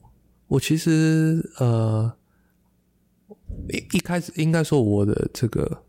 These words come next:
外貌可能在教会里面感觉好像是比较异类的，可能啦，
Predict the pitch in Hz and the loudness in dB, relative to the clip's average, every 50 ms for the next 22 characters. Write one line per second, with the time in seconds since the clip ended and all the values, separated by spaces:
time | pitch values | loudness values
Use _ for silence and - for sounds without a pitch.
0 | _ - 165 170 135 110 110 113 110 107 - - - - _ - - 120 110 110 | _ 2 2 2 2 0 0 -2 -2 -2 -4 -4 -8 -12 _ -4 -2 0 2 2
1 | 110 110 120 - - _ _ _ - 156 143 123 - 139 120 117 127 110 101 98 | 2 2 0 0 -4 _ _ _ -2 0 0 2 2 0 2 2 2 0 0 -2
2 | 101 107 107 120 - 110 113 113 113 113 110 113 - 107 107 - 127 113 110 104 | -4 -4 -4 -4 -4 -6 -4 -4 -2 -2 -2 -2 -4 -4 -2 -2 -2 -2 -2 -2
3 | 110 104 120 - - 117 113 117 - - - 123 107 104 107 107 - - - - | -4 -4 -4 -4 -4 -2 -2 -4 -4 -4 -2 0 0 0 0 0 -2 -4 -8 -12
4 | _ _ - - 113 104 101 101 101 104 104 - - | _ _ -6 -4 -2 -2 -2 -2 -2 -2 -4 -6 -8